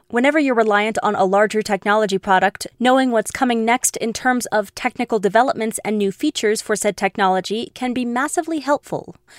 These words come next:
especially at enterprise scale. GitHub is going to make public what's coming next to help people out with that.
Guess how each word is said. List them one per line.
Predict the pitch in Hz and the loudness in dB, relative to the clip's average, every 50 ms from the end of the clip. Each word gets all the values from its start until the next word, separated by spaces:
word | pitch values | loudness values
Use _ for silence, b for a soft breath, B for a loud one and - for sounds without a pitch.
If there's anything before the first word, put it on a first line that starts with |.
| B B B B | B B B B
especially | B 190 - - 277 294 - - 233 240 233 | B -4 0 0 0 0 0 -2 -4 -2 0
at | - 220 - | 0 -2 0
enterprise | - 226 233 - 240 226 - 220 202 190 196 - | -2 -2 -2 -2 -2 0 0 0 0 0 0 -2
scale. | - - 233 214 170 - - - - - b b b b b b b | -2 0 0 0 0 -2 -6 -10 -14 -20 b b b b b b b
GitHub | - 233 233 220 220 202 220 233 | 0 2 2 4 4 2 2 2
is | - - 220 196 | 0 -2 -4 -2
going | 185 214 214 208 202 | 0 0 0 0 -2
to | - 208 | -2 -2
make | 208 202 202 - | 0 0 -2 -2
public | - - - 294 269 226 208 208 - - | -4 -2 0 0 2 2 0 0 -2 -2
what's | 190 196 185 - | 0 0 0 0
coming | - - 208 196 185 185 | -2 -4 -2 -2 -2 0
next | 185 185 233 - - - - - - | 0 -2 -2 -2 -6 -12 -14 -16 -12
to | - - 214 | -6 -4 -4
help | 196 208 277 294 - | -2 -2 -2 -4 -4
people | - - 262 - 269 262 | -6 -8 -4 -2 0 2
out | 202 - - | 2 0 0
with | - 160 _ | -4 -6 _
that. | - 143 120 - - - - | -4 -4 -4 -6 -10 -16 -20